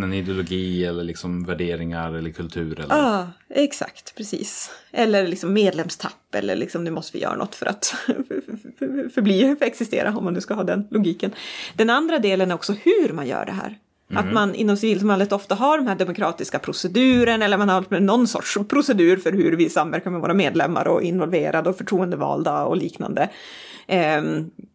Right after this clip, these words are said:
Speaker 2: eller om man gör nu det som är inne nu, man gör så här innovationslabb. Man bjuder in, eh,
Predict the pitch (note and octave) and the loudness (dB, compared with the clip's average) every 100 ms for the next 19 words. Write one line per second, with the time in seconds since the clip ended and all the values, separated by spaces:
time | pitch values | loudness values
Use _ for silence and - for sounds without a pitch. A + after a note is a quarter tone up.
0 | _ - - - G#3 G#3 F#3 F#3+ F3+ F3+ | _ -20 -10 0 2 4 4 4 4 4
1 | F#3 F#3+ F3+ F#3+ F3 D#3 E3 D#3 D#3 E3 | 6 4 4 0 0 -2 -2 -2 -4 -2
2 | F3+ G3+ E3+ G3 E3+ - E3 - G3+ A#3 | 0 2 2 2 0 2 0 2 0 0
3 | - - G3+ G3+ G#3 F3+ E3+ E3 D#3 - | -4 -4 4 6 6 6 4 2 0 2
4 | F#3 | 2